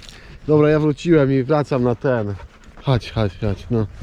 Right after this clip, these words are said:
Wracam na, jak to się nazywa? No do roboty, mam folię, mam wszystko zakupione. Tam mi bateria padła wcześniej, nie wiem czy...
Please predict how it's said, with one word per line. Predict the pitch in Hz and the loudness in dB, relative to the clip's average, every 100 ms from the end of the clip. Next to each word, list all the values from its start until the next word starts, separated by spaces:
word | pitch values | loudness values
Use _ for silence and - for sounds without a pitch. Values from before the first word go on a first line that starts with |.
| - - - - - - | -12 -12 -14 -18 -14 -4
Wracam | 117 147 151 127 135 | 2 2 2 -2 0
na, | 135 139 | 0 2
jak | 135 113 | 0 -2
to | 117 | -6
się | 107 120 | -4 0
nazywa? | 117 110 104 101 87 - - - - - 135 | 0 0 -2 -2 -4 -10 -14 -14 -12 -8 -2
No | |
do | 135 | 4
roboty, | 165 156 160 139 127 | 4 4 2 0 0
mam | 131 | 0
folię, | 127 156 139 131 123 | 0 0 2 4 2
mam | 113 | 0
wszystko | 113 127 120 - 123 101 104 | -2 -2 -4 0 0 0 -2
zakupione. | 107 110 127 120 113 | -4 -2 2 4 4
Tam | 101 127 | 2 0
mi | 127 | 2
bateria | 123 139 123 107 | 2 2 0 0
padła | 98 104 | 0 -2
wcześniej, | 95 117 - 107 | -2 -2 -2 0
nie | 104 | 2
wiem | 101 90 - | 2 2 0
czy... | 95 | 0